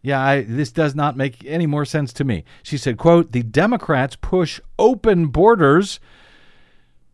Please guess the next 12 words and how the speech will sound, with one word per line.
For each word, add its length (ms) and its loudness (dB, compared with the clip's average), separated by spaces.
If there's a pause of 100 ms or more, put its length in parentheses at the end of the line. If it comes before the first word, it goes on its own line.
which 220 -8
the 100 -10
Democrats 560 -6
do 140 -6
not 240 -10
push, 340 -12 (540)
"because 540 0
the 160 0
largest 500 0
group 280 2
of 280 0 (240)
illegals 920 0